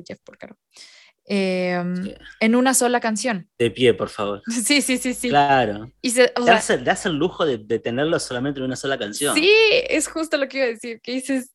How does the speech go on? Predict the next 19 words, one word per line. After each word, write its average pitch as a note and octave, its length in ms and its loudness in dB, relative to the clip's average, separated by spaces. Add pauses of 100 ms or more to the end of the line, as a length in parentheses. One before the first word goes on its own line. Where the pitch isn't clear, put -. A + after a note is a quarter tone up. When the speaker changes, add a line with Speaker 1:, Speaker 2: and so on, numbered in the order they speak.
(140)
Speaker 1:
"Neta, C4 640 -2
<laughs> D4+ 800 0
yo A#3+ 100 4
lo C4+ 120 2
hubiera C4+ 180 4
metido B3+ 260 0
en B3 100 -12
todo C#4 120 0
mi C4+ 80 2
Speaker 2:
Claro, G#3 180 4
es - 60 2
Speaker 1:
disco". G3 160 4
Speaker 2:
como E3+ 160 6
una F3 180 4
falta - 380 0
de D3+ 80 2
respeto, B2+ 840 0
Speaker 1:
<laughs> - 20 -20
Speaker 2:
claro. - 540 -2